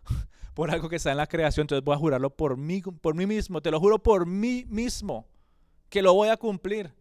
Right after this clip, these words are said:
¿Y qué pasa? Y tampoco lo cumple. ¿Ustedes saben quién fue el único que puede jurar por sí mismo? Dios. Cuando Él estaba con Abraham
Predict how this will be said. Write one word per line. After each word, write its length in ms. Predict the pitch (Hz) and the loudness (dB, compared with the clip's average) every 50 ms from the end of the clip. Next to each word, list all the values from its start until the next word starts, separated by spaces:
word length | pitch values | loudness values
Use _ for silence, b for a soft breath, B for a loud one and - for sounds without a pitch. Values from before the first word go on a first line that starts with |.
| _ _ _ _ _ _ _ _ _ _ _ - | _ _ _ _ _ _ _ _ _ _ _ -18
¿Y 60 | 143 | -12
qué 120 | - 156 156 | -8 -6 -2
pasa? 380 | - 180 185 180 - 254 247 - _ _ _ _ _ _ _ _ _ _ _ _ _ _ _ _ _ _ _ | 0 0 0 2 0 -4 -4 -6 _ _ _ _ _ _ _ _ _ _ _ _ _ _ _ _ _ _ _
Y 80 | - | -16
tampoco 460 | - 113 110 110 - 143 139 - - 156 | -14 -14 -14 -10 -8 -8 -8 -6 -6 -6
lo 100 | 156 147 | -6 -6
cumple. 480 | - - 170 180 180 - 143 - - _ _ _ _ _ _ _ _ _ _ _ | -8 -8 -8 -8 -8 -12 -16 -18 -18 _ _ _ _ _ _ _ _ _ _ _
¿Ustedes 280 | - 135 - 175 170 160 | -10 -2 0 0 0 2
saben 220 | 190 185 185 190 | 0 -2 -2 -2
quién 220 | 180 - 190 185 175 | -4 -4 -4 -4 -2
fue 140 | - 196 185 | 0 -2 -2
el 80 | 185 | -2
único 380 | - - 180 190 196 190 - 185 | -2 -6 -4 -4 -6 -6 -8 -10
que 120 | - 180 | -10 -8
puede 200 | - - 147 156 | -4 -2 -2 0
jurar 340 | 160 196 190 156 143 143 - | 0 0 0 0 0 -2 -2
por 140 | - 170 156 | -6 -8 -6
sí 140 | - 175 170 | -6 -6 -6
mismo? 380 | 180 185 180 - 208 240 240 _ _ _ _ _ _ _ _ _ _ _ _ _ _ - - - - - - - - - - - - - - - - _ _ _ _ _ - - | -4 -6 -6 -6 -8 -8 -10 _ _ _ _ _ _ _ _ _ _ _ _ _ _ -20 -14 -10 -10 -10 -10 -10 -16 -18 -16 -16 -16 -18 -18 -20 -20 _ _ _ _ _ -16 -10
Dios. 500 | - 123 139 151 156 - - - - - _ _ _ _ _ _ _ _ _ _ _ _ _ _ _ _ _ _ _ _ _ _ _ _ _ _ B B B B | -6 -4 -4 -4 -4 -8 -10 -16 -18 -20 _ _ _ _ _ _ _ _ _ _ _ _ _ _ _ _ _ _ _ _ _ _ _ _ _ _ B B B B
Cuando 200 | B 143 135 131 | B -8 -6 -4
Él 60 | 135 | -4
estaba 360 | 147 - - 160 151 156 151 | -4 -4 -4 -4 -2 -2 -4
con 200 | - - 156 151 | -6 -6 -8 -6
Abraham 560 | 151 147 143 135 123 120 120 131 139 139 139 | -4 -4 -4 -4 -4 -4 -4 -4 -6 -6 -8